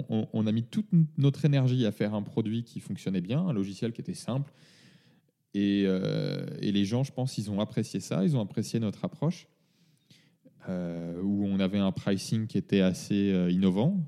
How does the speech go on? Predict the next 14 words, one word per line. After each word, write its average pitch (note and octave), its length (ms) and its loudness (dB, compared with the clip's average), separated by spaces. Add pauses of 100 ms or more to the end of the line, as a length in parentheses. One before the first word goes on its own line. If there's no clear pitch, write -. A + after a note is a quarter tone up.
par F#2 100 0
rapport F#2 260 0
à F#2+ 60 2
toute - 300 -12
notre G#2 220 -2
concurrence. A2+ 600 -2 (800)
On A2+ 100 2
a B2 60 6
voulu C#3+ 240 8
faire B2+ 240 -2
un G#2 320 2
logiciel A#2 540 2
qui - 80 0
était B2 420 0